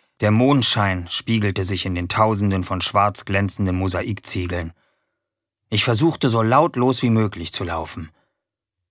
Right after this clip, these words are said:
Auf der anderen Seite der Vestra Avenue, über Embervilles Dächer hinweg,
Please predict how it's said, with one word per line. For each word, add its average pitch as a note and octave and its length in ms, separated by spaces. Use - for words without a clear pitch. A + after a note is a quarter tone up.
Auf G2+ 200
der F2 160
anderen B2 420
Seite C#3 340
der G#2 220
Vestra A#2 420
Avenue, A#2 480
über F2+ 360
Embervilles G#2+ 560
Dächer A2+ 280
hinweg, F#2 440